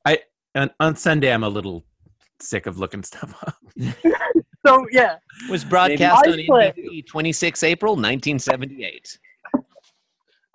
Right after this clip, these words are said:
Speaker 2: I'm playing, yeah, I'm playing Ringo in the disguise of Ogna, really depressed because he's poor and everyone hates him. And his dad, like, hits him or something. It's all
Speaker 3: Whoa.
Speaker 2: dark movie,
Speaker 3: You
Speaker 2: but
Speaker 3: know who,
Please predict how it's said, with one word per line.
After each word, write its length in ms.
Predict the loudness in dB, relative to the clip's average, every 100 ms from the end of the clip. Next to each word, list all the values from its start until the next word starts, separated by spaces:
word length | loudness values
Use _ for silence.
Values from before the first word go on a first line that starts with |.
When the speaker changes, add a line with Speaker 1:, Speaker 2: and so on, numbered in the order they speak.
| 2
Speaker 2:
I'm 320 | 4 4 0
playing, 560 | 0 2 4 4 2 2
yeah, 100 | 2
I'm 180 | 2 0
playing 540 | 2 2 2 0 -4 -6
Ringo 680 | 0 0 0 -4 -8 -12 -16 _ _ _ _ _ _ _ _ _ _
in 220 | 4 4 6
the 100 | 2
disguise 580 | 0 -2 0 0 -4
of 100 | 0
Ogna, 520 | 2 0 -2 -14 -14 -16 _ _ _ -12
really 380 | 4 6 6 0
depressed 640 | -8 -8 -8 -8 _ -20 -12
because 240 | -10 -8
he's 400 | -10 -14 -16 -18 -10
poor 400 | -2 0 2 -2
and 100 | -4
everyone 320 | -6 -6 -6
hates 300 | -8 -10 -12
him. 140 | -20 _ _ _ _
And 80 | -12
his 140 | -12 -4
dad, 320 | -4 -4 -8 -10
like, 240 | -10 -10 _ _ _ _ _
hits 320 | -14 -14 -12 -14
him 140 | -14
or 60 | -12
something. 420 | -14 -14 -20 -20 -20 _
It's 120 | 0
all 80 | 0
Speaker 3:
Whoa. 140 | 2
Speaker 2:
dark 260 | 0 -2 -4 -20 _
movie, 300 | -8 -8 -12
Speaker 3:
You 60 | -6
Speaker 2:
but 160 | -2 0
Speaker 3:
know 160 | 0 -4
who, 240 | -4